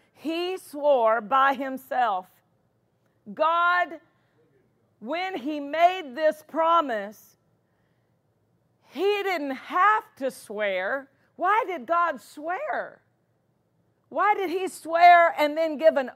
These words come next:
oath over something that it was, it was his? I mean, that would be, if,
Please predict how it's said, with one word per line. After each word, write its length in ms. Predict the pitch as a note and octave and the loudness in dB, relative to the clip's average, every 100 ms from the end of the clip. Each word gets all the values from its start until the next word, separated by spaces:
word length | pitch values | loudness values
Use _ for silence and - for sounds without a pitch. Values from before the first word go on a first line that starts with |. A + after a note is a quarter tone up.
| - | 0
oath 520 | D#4 D4+ G3+ F#3 - _ _ _ _ _ _ | 6 6 4 -4 -18 _ _ _ _ _ _
over 340 | D#4+ D#4+ C4+ C4+ | 8 8 6 0
something 600 | - E4 D#4+ - D4+ C#4 | 0 -2 -2 -4 -4 0
that 260 | C4 C4 - | 0 -2 -4
it 80 | C#4 | -2
was, 280 | C4+ A#3+ - _ _ - | 0 -2 -6 _ _ -4
it 160 | D4+ | -2
was 220 | B3 A#3 - | 0 -2 -4
his? 440 | D#4 E4 F4 - _ _ | -6 -2 -2 -6 _ _
I 60 | D#4+ | -2
mean, 260 | D#4+ D4+ G#3+ | -2 -6 2
that 220 | F4 F#4 | 4 4
would 180 | E4 A#3+ | 0 -8
be, 380 | D#4+ D#4+ D#4 - _ _ | -10 -8 -8 -12 _ _
if, 140 | C#4+ | -8